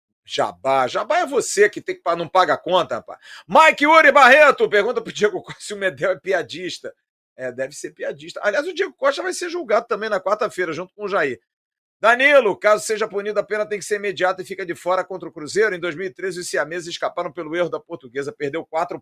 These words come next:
pontos. Não, eu acho que ele não, ele, ele teria que cumprir contra o Cruzeiro, sim, é imediato. Mas eu acho que não vai, não vai ter nada não, cara. Não vai ter nada não. É, um grande abraço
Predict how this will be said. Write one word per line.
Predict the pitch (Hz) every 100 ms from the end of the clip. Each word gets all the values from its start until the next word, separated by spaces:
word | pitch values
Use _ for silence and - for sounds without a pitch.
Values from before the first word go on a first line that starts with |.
| _
pontos. | 95 - _ _ _ _
Não, | 202 185
eu | 208
acho | 202 -
que |
ele | 220
não, | 202 196 226 214
ele, | 180 175
ele | 180 160
teria | - 170 208
que | 214
cumprir | 214 196 190 214
contra | - 208
o | -
Cruzeiro, | 233 160 175 190
sim, | - 95
é |
imediato. | 135 156 170 175 - -
Mas | 196 269 302 - - _ _ _ _ 440
eu |
acho | 466 -
que | 311
não | 269
vai, | 269 240
não | 240
vai | 240
ter | 240 226
nada | 220 190
não, | 175 151
cara. | 143 110 - _
Não | 165
vai | -
ter | -
nada | 165 143 -
não. | - _ _ _ _ _ 165
É, | 180 180 180 180 175 175 170 165 165 165 156
um |
grande | 151 214 180
abraço | 160 196 190 185 - 185 180 -